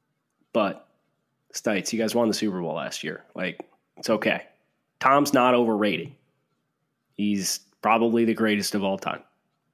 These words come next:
That's how I feel on the matter. Now, where's forty-one-year-old Tom?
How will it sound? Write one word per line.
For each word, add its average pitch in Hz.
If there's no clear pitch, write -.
That's -
how 101
I 92
feel 113
on 101
the 98
matter. 98
Now, 107
where's 120
forty-one-year-old 180
Tom? 175